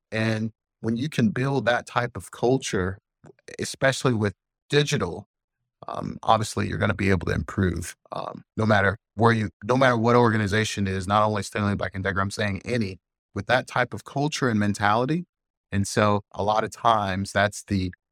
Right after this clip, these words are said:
supply chain method, is that you have to look at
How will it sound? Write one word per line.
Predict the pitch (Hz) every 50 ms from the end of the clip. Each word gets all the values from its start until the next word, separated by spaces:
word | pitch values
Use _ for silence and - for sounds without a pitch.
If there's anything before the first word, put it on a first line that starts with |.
| _ _
supply | - - - - - - - 120 117 123 123
chain | - - - 107 107 98 92
method, | 95 95 107 123 - - 87 85
is | 90 92 -
that | - 92 90 -
you | 92 101 101 95
have | 90 101 101 113 117 -
to | - - - 104 95 90 85 - _ _ _ _ _ -
look | 101 104 117 110 - -
at | 101 92 90